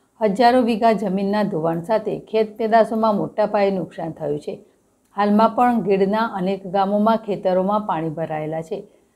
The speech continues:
લાંબા સમય સુધી ખેતરોમાં પાણી ભરાયેલા રહેતા ખેત પેદાશોમાં મોટા પાયે નુકસાન થાય છે. થોડા દિવસો પહેલા હવામાન વિભાગના જણાવ્યા અનુસાર ભારે વરસાદ થવાથી ગીડ પંથકમાં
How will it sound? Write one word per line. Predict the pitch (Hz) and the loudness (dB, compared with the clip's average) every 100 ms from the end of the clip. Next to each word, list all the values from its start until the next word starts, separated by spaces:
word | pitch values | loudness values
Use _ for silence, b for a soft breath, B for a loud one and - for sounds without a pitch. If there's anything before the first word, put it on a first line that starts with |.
| b - | b -4
લાંબા | 208 214 247 | 0 4 4
સમય | 254 240 233 | 4 2 2
સુધી | 233 226 226 | 0 -2 -2
ખેતરોમાં | 233 202 190 208 208 220 | -2 -2 0 0 2 0
પાણી | 214 175 180 | 0 -2 -2
ભરાયેલા | 190 180 170 165 165 | -4 -4 -2 -2 -2
રહેતા | 165 208 208 151 - - | 0 0 -2 -8 -8 -4
ખેત | 226 220 | -4 -2
પેદાશોમાં | 220 220 214 214 220 | -2 2 0 0 -2
મોટા | 202 156 - 208 | -2 -4 -2 -2
પાયે | 208 202 | 0 -2
નુકસાન | 190 170 - 175 | -2 -6 -10 -12
થાય | 170 185 | -6 -8
છે. | 180 170 - b b b b - | -8 -14 -16 b b b b -2
થોડા | 214 208 | 4 6
દિવસો | 202 202 202 220 | 6 4 4 0
પહેલા | 220 208 220 226 | 2 4 4 4
હવામાન | 190 190 202 220 214 | 2 2 2 2 0
વિભાગના | 196 196 190 208 | -2 0 0 0
જણાવ્યા | 208 165 165 170 175 175 | -2 -2 -4 -2 0 0
અનુસાર | 196 208 175 165 | -2 -2 -2 -2
ભારે | 196 196 226 | 0 2 2
વરસાદ | 202 185 - 185 | 2 -2 -2 -8
થવાથી | 180 175 208 208 - - _ _ _ - | -4 0 0 0 -6 -12 _ _ _ -10
ગીડ | 180 247 247 | -2 0 0
પંથકમાં | 233 208 226 233 233 240 | -2 0 -2 0 0 -2